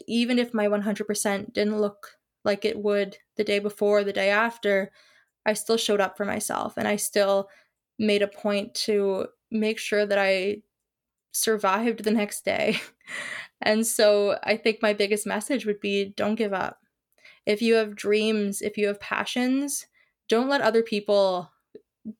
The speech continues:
squish those dreams for you. Don't let other people's actions, don't let their thoughts, their beliefs ruin those for you,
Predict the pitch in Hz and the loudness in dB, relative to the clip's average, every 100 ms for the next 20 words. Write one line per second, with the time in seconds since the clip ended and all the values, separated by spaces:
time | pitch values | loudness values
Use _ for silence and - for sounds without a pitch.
0 | _ - - - 208 - 214 202 196 190 | _ -6 -4 0 -2 2 0 0 -2 -6
1 | 185 - 196 190 - - - - _ - | -6 -6 -4 -2 -4 -8 -16 -20 _ -2
2 | 240 - 226 226 - 214 208 202 196 202 | 0 2 2 2 0 -2 0 0 -2 -4
3 | - 202 196 214 208 202 202 - 190 196 | -4 -2 -2 -2 -2 -2 -4 -2 -2 -2
4 | - - 202 202 208 202 202 - - - | -2 0 0 0 0 -2 -2 -6 -6 -10
5 | - _ 214 220 233 254 269 285 277 - | -20 _ 0 2 2 2 0 -2 -4 -4
6 | 262 277 294 330 | -2 0 0 -2